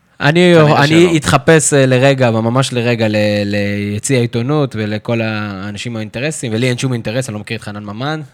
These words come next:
Speaker 1: ואני חושב שאם חנן ממן היה בתפקיד של שלומי אזולאי, או בתפקיד של, אה, סוסיץ' ו-, ובטוקיו, אני חושב שזה היה הימור קטן יותר מאשר להביא שני זרים יקרים, אבל זה רק אני. איתי, בית"ר ירושלים?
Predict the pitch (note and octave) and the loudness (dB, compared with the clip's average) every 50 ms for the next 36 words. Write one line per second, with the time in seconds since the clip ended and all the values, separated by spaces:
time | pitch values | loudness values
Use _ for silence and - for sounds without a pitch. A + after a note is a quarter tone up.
0 | _ _ A2+ F#2+ G2 G#2 G#2 G#2 G#2 G2+ G2 G#2 - A#2 A2 - B2 A2 - - | _ _ -18 -12 -10 -8 -6 -6 -6 -8 -10 -10 -10 -10 -8 -8 -8 -10 -8 -10
1 | A2 G#2 G2 G2+ C3 B2 B2 B2 B2 A#2 A#2+ A2+ A#2 A#2+ A#2 A2 G#2+ G#2 G#2+ G#2+ | -10 -10 -8 -10 -10 -10 -10 -10 -10 -10 -10 -8 -8 -8 -8 -8 -8 -6 -6 -6
2 | G2+ G#2 - A#2+ - - C3+ B2+ A#2 - - - C3 B2 A#2+ A2 G2 F2 E2+ _ | -8 -8 -12 -12 -10 -6 -6 -6 -6 -6 -6 -4 -2 -2 -2 -2 -4 -8 -12 _
3 | _ _ _ _ _ _ - - C3 C3 C3+ C3 B2 A#2 A2 A#2 A2+ A#2 G#2+ F#2+ | _ _ _ _ _ _ -12 -4 -2 -2 0 0 -2 -2 -2 -2 -2 0 -2 -2
4 | F2+ F2 F#2+ F#2+ G2+ G#2 A2 - - - - C3+ B2 A#2 - B2+ B2 A#2+ A#2 A2+ | -4 -8 -10 -12 -10 -8 -8 -10 -10 -6 -4 -6 -4 -4 -4 -2 -2 0 0 -2
5 | G#2+ G2 F#2+ G2 _ _ - F2+ G2+ G#2+ G#2+ G#2+ G#2 G#2 G#2 G2+ G2+ G2+ G2+ G2+ | -4 -6 -10 -14 _ _ -12 -8 -6 -4 -4 -4 -4 -4 -4 -4 -4 -4 -4 -4
6 | G2 G2 G2 F#2+ F2+ F2+ _ _ _ - - - D3 D3 C3+ - - C#3 C#3 C3 | -6 -6 -8 -10 -10 -14 _ _ _ -16 -8 -6 -4 -4 -4 -6 -8 -8 -8 -8
7 | B2+ A#2 - - A#2 G#2+ G#2 A#2 A#2 A2+ A2+ A2 G#2+ G#2+ G#2 G2 A2 G#2 G2+ G#2+ | -8 -10 -12 -14 -14 -10 -8 -8 -6 -6 -6 -6 -8 -8 -10 -10 -12 -10 -10 -4
8 | - F3+ F#3+ F3+ - A3 A3 A3 A3 - _ _ - F#3+ F3 F#3+ F#3 F#3 F3+ F3+ | -2 -4 -4 -2 -2 -4 -4 -4 -6 -14 _ _ -16 -12 -6 -4 -2 -2 -2 -2
9 | F3+ F3+ E3+ - D#3 C3+ - F#3 F#3+ F#3 F3 F3+ F3+ D3+ C#3 C3+ C3+ D3 C#3 B2+ | -2 -4 -4 -6 -8 -4 -4 -4 -4 -4 -8 -8 -10 -10 -10 -10 -10 -10 -10 -10
10 | B2+ B2+ - - C3 A#2+ A#2+ A#2 A#2+ A#2+ A#2 A2 - - A#2+ C#3+ G3 G#3+ A3 G#3+ | -10 -12 -12 -12 -12 -12 -10 -10 -10 -10 -12 -12 -12 -12 -10 -8 -8 -8 -10 -12
11 | _ _ _ _ _ _ _ _ _ _ _ _ A2 A2 A#2 C#3+ C#3 C3 B2+ - | _ _ _ _ _ _ _ _ _ _ _ _ -18 -10 -8 -6 -6 -6 -8 -8
12 | A#2+ A#2+ C3+ F#3 G#3+ A3+ A3 _ _ _ _ _ _ _ _ _ _ _ _ _ | -10 -8 -6 -8 -8 -8 -10 _ _ _ _ _ _ _ _ _ _ _ _ _
13 | _ _ _ _ _ - - _ _ _ _ _ _ - A#2+ B2+ F3 D#3 C#3+ C3+ | _ _ _ _ _ -20 -20 _ _ _ _ _ _ -14 -12 -8 -6 -6 -6 -6
14 | B2+ D#3+ D#3 D#3 D3 - E3 F3+ A3 | -6 -6 -6 -8 -8 -10 -10 -12 -12